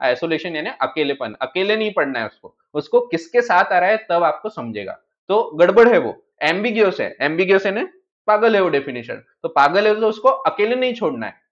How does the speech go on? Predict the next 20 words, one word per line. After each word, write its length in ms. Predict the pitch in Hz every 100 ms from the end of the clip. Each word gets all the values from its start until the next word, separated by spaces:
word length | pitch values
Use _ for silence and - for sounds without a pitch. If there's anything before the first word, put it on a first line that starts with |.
| _
तो 60 |
पागल 360 | - 151 165 196
है 60 | 196
उसको 200 | 190 180
अकेले 280 | 180 180
छोड़ 200 | 185 214
दोगे 220 | 180 180 180
तो 120 | 156
कुछ 140 | 214
भी 140 | 175 190
करते 260 | 156 -
बैठेगा, 440 | 135 117 113 104 - _ -
तो 60 |
पागल 380 | - 151 180 233
है 60 | 220
definition, 580 | 185 160 147 135 110 -
उसको 240 | 147 -
क्या 180 | 190 185
करोगे 340 | 185 196 185 180
आप, 300 | 190 226